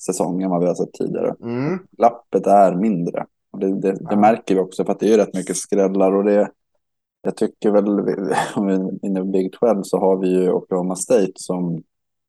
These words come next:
Speaker 1: eh, jag vet inte vad de gjorde.
Speaker 2: Nej, jag tänkte komma till det. Kansas State,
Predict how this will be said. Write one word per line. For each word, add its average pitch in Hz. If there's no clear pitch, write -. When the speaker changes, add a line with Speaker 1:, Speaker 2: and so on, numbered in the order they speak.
Speaker 1:
eh, 85
jag 87
vet 101
inte 92
vad 92
de -
gjorde. 92
Speaker 2:
Nej, 123
jag 123
tänkte 131
komma 113
till 113
det. -
Kansas 117
State, 113